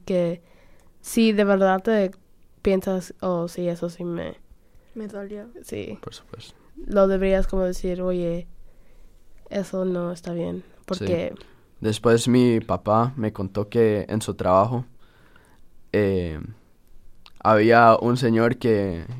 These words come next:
Speaker 3: que le preguntó, "Hey, ¿usted sabe cómo nadar?" Y mi papá le dijo, "Sí, ¿por qué?" Y que el señor le dijo, "Porque eres un mojado". Y, y pues esas cosas duelen, ¿verdad?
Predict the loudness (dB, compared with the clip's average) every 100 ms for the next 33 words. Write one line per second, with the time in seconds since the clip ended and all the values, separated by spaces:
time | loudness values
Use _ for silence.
0 | -8 0 2 2 0 0 0 4 4 2
1 | -4 -10 2 4 6 4 0 -2 0 2
2 | 2 4 2 4 2 2 2 0 -2 -4
3 | -2 0 2 0 -2 -6 -2 -2 -2 -2
4 | 0 -2 -4 -12 -12 -12 -14 -14 -14 0
5 | 4 4 4 2 0 2 0 -2 -2 0
6 | 2 2 2 -4 -6 -6 -6 -2 0 0
7 | 0 -2 -2 0 0 -2 -8 -16 -20 -20
8 | -16 -8 -8 -8 -12 -14 -14 -14 -8 -4
9 | -2 -2 -6 -12 -16 -20 -20 -18 -20 -20
10 | -18 -16 -18 -18 -20 -20 -20 -20 -18 -20
11 | -20 -20 -20 -20 -20 -20 -20 -20 -20 -6
12 | -2 2 2 4 4 2 2 4 4 6
13 | 6 6 4 0 -2 -2 -4